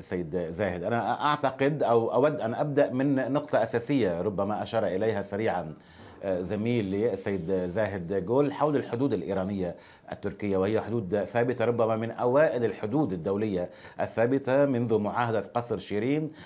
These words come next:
في العام ألف وستمية وتسعة وثلاثين. هذه، هذه النقطة ربما قد تؤشر إلى أن العلاقات الإيرانية التركية يمكن إدراجها في قالبين. القالب الأول هو الثبات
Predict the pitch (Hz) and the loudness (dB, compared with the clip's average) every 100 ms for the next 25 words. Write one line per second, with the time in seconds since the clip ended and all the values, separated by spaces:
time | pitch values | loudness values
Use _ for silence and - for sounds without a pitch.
0 | - 101 92 113 107 120 120 - 92 - | -10 -4 0 0 0 -4 -6 -12 -10 -4
1 | 120 120 123 120 127 127 110 113 104 92 | -2 0 0 -2 -4 -4 0 0 0 -4
2 | - 73 73 - - - - 160 165 185 | -4 -12 -14 -20 -20 -6 -2 0 0 0
3 | 139 160 156 165 - 147 165 170 120 139 | 0 4 4 2 2 4 4 4 2 4
4 | 139 147 151 147 - 143 117 - - 151 | 4 4 2 0 0 0 -2 -2 0 0
5 | 160 - 143 160 - - - - 151 123 | 0 2 4 2 -2 -18 -20 -4 2 4
6 | 127 143 - 156 131 120 135 143 131 117 | 6 4 2 2 4 2 2 2 2 4
7 | 113 120 - 120 98 95 92 104 120 110 | 4 4 4 2 2 0 -2 0 2 2
8 | 117 107 101 98 117 98 143 127 143 143 | 2 0 0 -2 -2 -2 2 2 2 0
9 | 120 117 143 139 135 123 127 123 127 113 | -2 0 2 2 2 0 0 2 2 2
10 | 98 78 - - - - 107 107 160 185 | 0 -2 -12 -20 -20 -8 -6 0 2 4
11 | 156 143 180 175 151 151 143 147 139 131 | 4 4 4 6 4 4 2 2 4 4
12 | 92 | 2